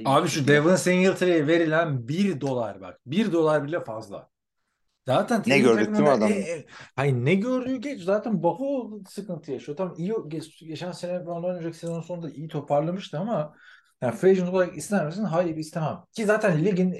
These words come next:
Speaker 1: en iyi genç running back'lerinden biri de sende idi. Sen sezon sonuna kadar, çuvallayana kadar
Speaker 2: Evet.
Speaker 1: çok iyi gidiyordu, e, Damon Pierce. Abi hepsini geçtim. Nasıl yapılanıyorsun? Robert Woods var. Yani buraya Q B alsan da olmaz yani.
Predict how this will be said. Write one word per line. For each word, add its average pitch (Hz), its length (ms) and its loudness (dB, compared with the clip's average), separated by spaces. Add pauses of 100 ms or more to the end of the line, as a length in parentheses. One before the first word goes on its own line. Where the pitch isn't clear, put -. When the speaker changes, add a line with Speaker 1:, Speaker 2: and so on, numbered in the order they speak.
Speaker 1:
en 220 220 0
iyi 196 160 2
genç 190 420 -4
running 160 280 -4
back'lerinden 170 520 0
biri 160 140 6
de 190 120 4
sende 143 440 -8 (720)
idi. 110 200 -6
Sen 113 280 -6
sezon 107 300 -8
sonuna 98 340 -10
kadar, 92 340 -6
çuvallayana 117 720 -4
kadar 127 140 4
Speaker 2:
Evet. 202 100 4
Speaker 1:
çok 254 160 0
iyi 208 100 0
gidiyordu, 123 440 -4 (580)
e, 120 40 -16
Damon 107 640 -6
Pierce. 90 280 -16 (600)
Abi 113 420 -6
hepsini 214 340 -8
geçtim. 190 500 -4
Nasıl 180 280 -6
yapılanıyorsun? 135 720 -6 (100)
Robert 135 260 -4
Woods 139 360 -12
var. 107 220 -2
Yani 104 480 -4 (720)
buraya 185 320 6
Q 139 220 4
B 226 160 8
alsan 202 400 4
da 160 60 6
olmaz 113 520 4
yani. 85 240 -14